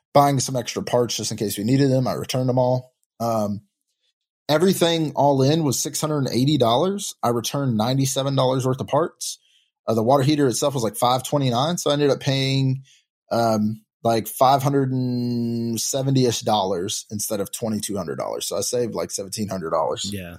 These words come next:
Speaker 2: that's
Speaker 1: Uh,
Speaker 2: awesome.
Speaker 1: thanks, thanks to my father-in-law and my uncle. So that was really, really cool.
Speaker 2: That is awesome, man. Um, so this is a funny story. It's not funny, but, uh, so we, like, back in the day,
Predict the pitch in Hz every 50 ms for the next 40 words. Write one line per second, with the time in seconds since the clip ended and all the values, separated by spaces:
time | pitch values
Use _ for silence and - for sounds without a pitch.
0 | - _ 139 160 - 101 92 104 104 - - 131 120 107 - - - _ _ -
1 | 131 123 107 - - 107 95 92 - 113 107 104 104 107 107 107 98 98 95 85
2 | 69 78 104 95 - 98 - - - - 117 107 104 - - - - _ _ _
3 | _ 151 151 147 139 131 107 107 113 117 120 117 110 104 95 87 78 87 - -
4 | 80 69 - _ _ _ _ _ - 104 117 113 107 101 101 101 98 95 - 98
5 | 95 92 92 92 101 - _ _ _ _ _ _ _ _ _ _ _ - 131 123
6 | 120 107 98 101 98 90 - - _ _ _ - - - 143 127 120 117 107 107
7 | 135 123 131 127 110 - 120 110 107 101 - - 110 104 101 107 104 - 151 139
8 | 110 - - 107 95 90 90 - - _ - 92 - 98 98 98 98 - _ _
9 | _ _ _ _ _ _ - - 139 127 120 117 113 113 113 107 104 110 131 160
10 | - - - 101 104 123 131 131 131 131 131 127 127 120 110 101 98 98 - 120
11 | 110 101 - 113 104 101 98 107 101 101 104 101 95